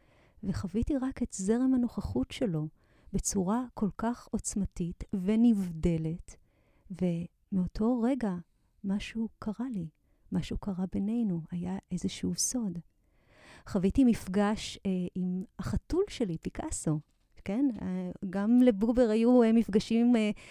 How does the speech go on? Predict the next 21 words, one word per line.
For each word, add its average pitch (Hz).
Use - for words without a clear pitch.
חתולים, 196
וגם 202
לי 269
יש 190
משהו 214
מעניין 214
כנראה 185
בחיה 190
הזו. 156
אה, 180
אבל 190
באמת, 214
אה, 185
היו 185
לי, 311
אה, -
היו 208
רצף 240
של 185
מפגשים 175
שהם, -